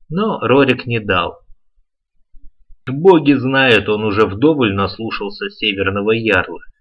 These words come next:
Владетель Рангфьорда заговорил сам,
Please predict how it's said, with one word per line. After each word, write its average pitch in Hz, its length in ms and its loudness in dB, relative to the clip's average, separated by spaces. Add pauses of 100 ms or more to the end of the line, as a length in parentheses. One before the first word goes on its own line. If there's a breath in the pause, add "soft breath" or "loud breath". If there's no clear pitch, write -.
(520 soft breath)
Владетель 185 580 0
Рангфьорда 143 800 2
заговорил 120 540 2
сам, 107 480 0